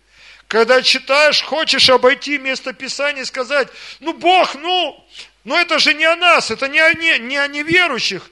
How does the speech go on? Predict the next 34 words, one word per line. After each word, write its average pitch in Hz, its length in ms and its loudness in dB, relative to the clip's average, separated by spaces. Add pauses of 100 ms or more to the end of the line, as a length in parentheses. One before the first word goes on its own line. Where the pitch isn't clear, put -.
(200)
Э, 180 80 -6
о, 190 640 0
о 214 120 -2
них 330 200 -2
говорится: 214 460 -4
"Ну 185 100 -8
ты 202 120 -6
понимаешь, 254 580 -2
что - 160 -8
это 180 220 -6
о 185 40 -4
верующих 233 540 -8
людях, 214 400 -12 (400)
потому 214 320 -6
что - 160 -8
он 254 320 -2
говорит 202 320 -6
о - 80 -6
своих 208 500 -8
людях". 180 420 -12 (880)
Вот 240 400 0 (140)
в - 80 -20
чём. 175 400 -4 (1000)
Поэтому 269 420 0
ты 294 180 -12
начинаешь 285 540 -12
понимать 277 520 -12
о 226 80 -14
том, 254 240 -18
что 247 200 -18
у 233 80 -16
Бога 233 460 -6
достаточно 247 760 -6
строгий. 233 760 -4